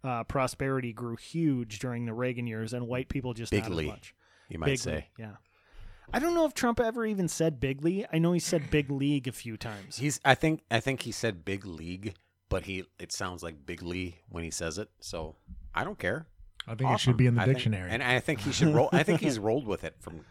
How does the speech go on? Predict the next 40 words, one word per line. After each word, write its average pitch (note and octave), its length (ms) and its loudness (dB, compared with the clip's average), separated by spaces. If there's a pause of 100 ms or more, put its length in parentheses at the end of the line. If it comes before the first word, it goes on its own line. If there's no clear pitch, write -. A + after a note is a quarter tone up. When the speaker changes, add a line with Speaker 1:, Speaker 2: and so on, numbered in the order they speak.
Speaker 2:
I F#2 100 -6
think C3+ 160 -10
he, A#2+ 160 -10
I G2+ 60 -6
think A#2+ 160 -8
he A#2+ 60 -6
thinks A2+ 200 -10
that's A#2 160 -8
awesome G#2+ 300 -4
now D2 180 -6
because - 220 -10
people F#2 260 -10
love F2+ 140 -8
it. - 100 -10 (460)
Speaker 1:
Yeah. A2 240 -4 (600)
Well, G#3+ 260 8
I G3 60 2
mean, G3+ 180 8
the G3 80 8
way G#3 160 8
you A3 120 4
respond C#3+ 440 2
to C3 60 -2
people C3+ 260 -4
like B2+ 180 -2
that A#2 180 -2
who A2+ 80 -6
just A2 200 -8
throw A#2+ 160 -4
out A2+ 80 -6
that A2 120 -8
nonsense A2+ 520 -8
is A#2 60 -12
just C3 200 -6
say, A2+ 320 -6 (200)
"Prove D#3 200 2
it, A2 100 -6 (160)
liar." B2+ 360 -2 (340)
Speaker 3:
Hey, C#3 180 -8
Google, B2 380 -8